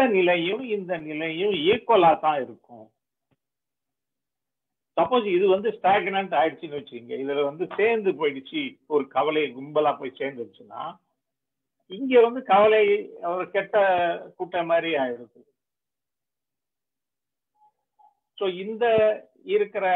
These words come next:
அனுபவம் நம்ம, இது ஒரு best, அஹ், screen ஸ்டேஜ்னு சொன்னோம் இல்லையா, எதுவுமே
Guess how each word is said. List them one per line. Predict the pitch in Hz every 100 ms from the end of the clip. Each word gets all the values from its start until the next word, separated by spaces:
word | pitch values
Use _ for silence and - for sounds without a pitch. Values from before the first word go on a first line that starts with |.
| 180 -
அனுபவம் | - 196 196 196 175 165
நம்ம, | 135 127 127 127 120 135 135
இது | 165 220
ஒரு | 240 220
best, | 226 233 254 226 202 180 180 196
அஹ், | 180 170 -
screen | - 202 233 202
ஸ்டேஜ்னு | - 196 202 170 165 -
சொன்னோம் | 135 127 113
இல்லையா, | 123 151 120 _ _ _ _ 139
எதுவுமே | 165 175 180 170